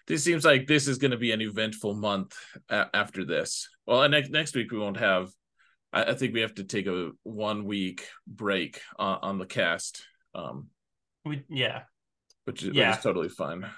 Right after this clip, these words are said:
Speaker 1: Um,
Speaker 2: Yeah, <laughs> ironically, I'm going on vacation, what might be the busiest week.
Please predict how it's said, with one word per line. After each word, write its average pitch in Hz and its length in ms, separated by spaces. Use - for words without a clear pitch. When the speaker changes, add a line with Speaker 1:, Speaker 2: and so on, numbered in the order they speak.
Speaker 1:
Um, 78 340
Speaker 2:
Yeah, 165 380
<laughs> - 40
ironically, 165 580
I'm 123 120
going 120 220
on 113 160
vacation, 110 640
what 120 180
might 120 220
be 117 80
the 110 100
busiest 117 580
week. 107 260